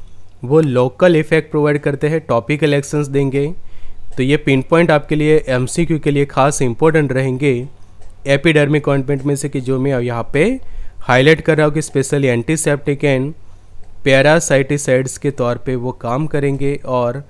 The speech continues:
अपने लोकल एक्शन प्रोवाइड करते हैं, टॉपिकल एक्शन प्रोवाइड करते हैं आपके स्किन के सबसे बाहर के लेयर के, जिसको हम कहते हैं एपिडर्मिस। दूसरा है एंडोडर्मिक, तो these ointment are intended to release the medicament that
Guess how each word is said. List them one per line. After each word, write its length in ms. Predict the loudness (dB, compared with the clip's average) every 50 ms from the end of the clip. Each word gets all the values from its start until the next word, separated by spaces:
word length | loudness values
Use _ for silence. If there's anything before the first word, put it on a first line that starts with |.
| -20 -20 -20 -20 -20 -20 -20 -20 -20 -14 -6
अपने 400 | -4 -4 -2 0 2 2 2 2
लोकल 560 | 2 0 0 0 -2 0 2 4 4 6 6
एक्शन 320 | 4 0 0 0 -2 0 0
प्रोवाइड 260 | 0 0 0 0 0
करते 280 | -2 -4 -4 -2 -4
हैं, 100 | -4 -4
टॉपिकल 560 | -4 -2 -2 -2 0 0 -2 -2 0 0 0 0
एक्शन 340 | 0 -2 -2 -2 -2 -2
प्रोवाइड 240 | 0 0 -2 -2 -2
करते 260 | -2 -4 -4 -4 -2
हैं 100 | -4 -2
आपके 460 | -2 -4 -4 -2 2 2 2 2 0 -4 -8 -10 -14 -16 -16 -16 -16 -16 -12 -12
स्किन 280 | -8 -2 0 0 0 2
के 140 | 0 0
सबसे 380 | 0 0 -2 -2 -2 0 -2 0
बाहर 280 | 0 2 0 0 0 -2
के 140 | -2 -4
लेयर 180 | -4 -4 -4 -6
के, 120 | -6 -6
जिसको 280 | -6 -6 -8 -8 -8 -8
हम 80 | -6 -6
कहते 260 | -6 -6 -6 -6 -6
हैं 200 | -6 -6 -8 -8
एपिडर्मिस। 720 | -4 -2 0 0 2 0 2 0 0 0 -2 -4 -8 -12 -12 -14 -14 -16 -20 -20 -20 -20 -18 -8 -2
दूसरा 380 | 2 2 2 2 2 2 4 4
है 160 | 4 2 0
एंडोडर्मिक, 800 | 0 0 0 2 4 4 4 4 4 2 2 2 0 0 -2 -6 -12 -18 -16 -16 -16 -16 -16 -18 -18 -20 -20 -20 -20 -20 -16 -6 0
तो 120 | 0 0
these 400 | 0 2 2 2 2 2 2 4
ointment 420 | 4 4 4 4 2 2 0 2 2
are 140 | 2 0 0 -2
intended 580 | -4 -4 -4 0 2 2 4 4 2 0 0 -2 -2 -4
to 80 | -4
release 380 | -2 -2 -2 0 -2 -2 -4 -4 -4
the 80 | -4 -2 -2
medicament 760 | -4 -2 -4 -4 0 0 0 2 2 0 -2 -2 -2 -2 -2
that 120 | -2 -2